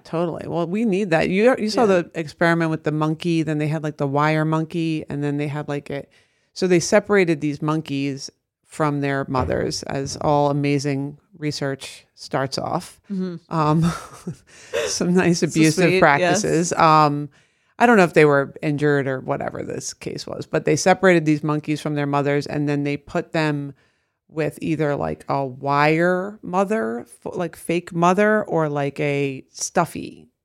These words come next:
Speaker 1: fake mother.
Speaker 2: Like a soft.
Speaker 1: Like a soft,
Speaker 2: Okay.
Speaker 1: cushiony with fur and squish. And there was a huge difference between the monkeys that were, had this, like, wire cold mother
Speaker 2: Really?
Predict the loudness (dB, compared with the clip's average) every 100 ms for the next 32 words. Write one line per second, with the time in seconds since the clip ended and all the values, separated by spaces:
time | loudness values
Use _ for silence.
0 | _ -6 -6 -6 -12 -12 -14 -14 -14 -4
1 | -4 -4 -8 -20 -14 -8 -4 -4 -4 -4
2 | -4 -6 -12 -20 -8 -4 -2 -2 -2 -2
3 | -4 -10 -4 0 2 2 0 0 -2 -4
4 | -6 -6 -8 -6 0 0 0 -8 -12 -14
5 | _ _ _ _ -4 -2 0 -2 -4 -6
6 | -8 -8 -8 -4 -4 -6 -12 -14 _ -8
7 | -6 -6 -8 -10 -12 -10 -8 -6 -4 -6
8 | -6 -8 -8 -8 -12 _ -6 -6 -4 -4
9 | -4 -6 -12 _ _ _ _ -4 -2 -6
10 | -6 -10 -12 -20 -10 -4 -2 -2 -4 -8
11 | -8 -6 -4 -4 -8 -12 -20 -20 -12 -8
12 | -8 -8 -10 _ -8 -2 0 -2 -6 -12